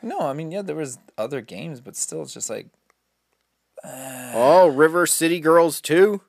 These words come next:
Speaker 1: That, the River City Girls was actually pretty big, that first
Speaker 2: Yeah.
Speaker 1: one.
Speaker 2: That's a good one. Um, hmm.
Speaker 1: Don't
Speaker 2: No.
Speaker 1: Starve again.
Speaker 2: To, yeah, again.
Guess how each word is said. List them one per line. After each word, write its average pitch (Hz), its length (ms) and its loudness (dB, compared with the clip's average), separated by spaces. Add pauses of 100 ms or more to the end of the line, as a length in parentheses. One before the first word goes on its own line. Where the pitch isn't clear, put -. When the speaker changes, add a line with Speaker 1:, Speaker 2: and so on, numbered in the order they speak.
(100)
Speaker 1:
That, 170 300 -12
the 131 100 -12
River 165 280 -8
City 226 280 -8
Girls 123 260 -6
was 101 120 -8
actually 117 260 -6
pretty 101 200 -16
big, 113 280 -14
that - 100 -14
first 92 80 -10
Speaker 2:
Yeah. 127 340 2
Speaker 1:
one. 123 100 -16 (760)
Speaker 2:
That's 110 200 -8
a 139 60 0
good 110 220 -2
one. 131 380 2 (1120)
Um, 101 460 0 (1700)
hmm. 104 380 -10 (1300)
Speaker 1:
Don't 110 240 -6
Speaker 2:
No. - 20 -4
Speaker 1:
Starve 110 640 -4 (320)
again. 113 680 -12 (220)
Speaker 2:
To, 95 180 -12 (100)
yeah, 104 280 -6
again. 98 560 -6